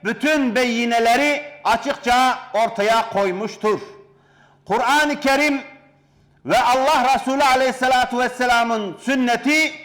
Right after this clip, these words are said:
yeryüzünde insanların maslahatı için, onların dünya ve ahiret maslahatlarını elde etmeleri için bütün faydalı kuralları, bütün faydalı hükümleri getirmiştir.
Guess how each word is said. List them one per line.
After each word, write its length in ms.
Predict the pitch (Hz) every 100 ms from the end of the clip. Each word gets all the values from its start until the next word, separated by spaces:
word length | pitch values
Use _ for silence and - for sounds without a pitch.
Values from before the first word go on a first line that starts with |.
| - _ _ -
yeryüzünde 840 | 196 294 294 269 262 262 247 226
insanların 800 | 247 247 254 254 254 269 285 269 - -
maslahatı 680 | 175 247 - 254 220 247 269
için, 520 | 277 - 302 302 285 - - _
onların 720 | - 233 254 262 269 302 262 175
dünya 480 | 254 254 302 285
ve 80 | 262
ahiret 580 | 233 254 226 240 294 294
maslahatlarını 1120 | 247 240 254 233 240 247 254 247 269 302 302 - -
elde 320 | 190 254 233 277
etmeleri 680 | 254 247 240 254 269 294
için 460 | 294 277 311 294 - - _
bütün 440 | 190 240 311 311 254
faydalı 640 | 233 247 220 247 277 285
kuralları, 680 | - 254 247 233 247 294 302 - - -
bütün 380 | 208 214 294 247
faydalı 580 | - 247 240 247 262 240
hükümleri 540 | 247 247 233 240 240
getirmiştir. 840 | 214 208 202 208 - 131 - -